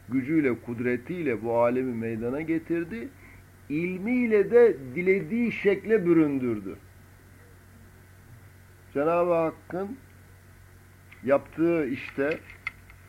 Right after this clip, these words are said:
e, hiçbir şey aranmaz. Sebep aranmaz. Sebepsiz bu alemi meydana getirdi. Kudretiyle sebepsiz olarak meydana getirdi.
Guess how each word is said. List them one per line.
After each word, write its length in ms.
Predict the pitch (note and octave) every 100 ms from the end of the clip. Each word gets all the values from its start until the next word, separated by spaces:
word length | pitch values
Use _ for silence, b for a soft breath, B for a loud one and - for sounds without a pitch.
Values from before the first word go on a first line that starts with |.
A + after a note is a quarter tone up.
| - - - - - -
e, 60 | A2 A2 A2 G#2+ G#2 G#2
hiçbir 440 | D#3 E3+ C#3+ E3+ D#3 G#2+ -
şey 280 | - C#3 C3
aranmaz. 580 | B2+ C3 B2+ B2+ B2+ A2 - - - - - - - - - - -
Sebep 320 | C#3 C#3 C#3 B2+
aranmaz. 500 | B2 B2 A#2+ A#2 D#2 - - - - - - - - -
Sebepsiz 760 | C#3 C3+ D#3 D#3+ - C4 A3+ F#3+
bu 140 | G3
alemi 360 | E3 D3+ C3+ C3
meydana 480 | B2+ C3 B2 C3 B2+
getirdi. 840 | B2 A#2 A#2+ A#2 A2+ C#3+ G#3 C#4 - -
Kudretiyle 640 | A#2 A#2+ C3 C3 G3 F#3+ C3
sebepsiz 580 | - B2 C3 B2+ E3 G3
olarak 440 | F3+ C#3 B2 A#2+
meydana 400 | A#2 A#2+ A#2 A2+
getirdi. 680 | A2+ A2 G#2+ A2+ A#2 A3+